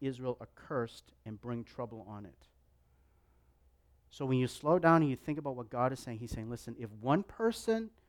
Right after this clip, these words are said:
breaks the ban, the entire nation will be affected."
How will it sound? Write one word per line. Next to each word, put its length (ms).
breaks 320
the 140
ban, 440
the 120
entire 480
nation 460
will 100
be 140
affected." 500